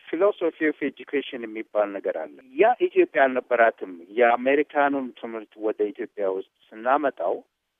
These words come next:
ምን አይነት ትምህርት ነው ኢትዮጵያ ሊጠቅማት የሚችለው?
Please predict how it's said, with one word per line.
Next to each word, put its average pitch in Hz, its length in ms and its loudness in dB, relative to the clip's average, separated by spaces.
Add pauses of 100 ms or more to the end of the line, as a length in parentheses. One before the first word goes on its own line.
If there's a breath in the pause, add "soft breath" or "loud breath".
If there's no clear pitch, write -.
ምን 208 320 -2
አይነት 185 360 2
ትምህርት 160 380 0 (100)
ነው 120 160 2 (180)
ኢትዮጵያ 120 460 0
ሊጠቅማት 104 600 -4
የሚችለው? - 500 -12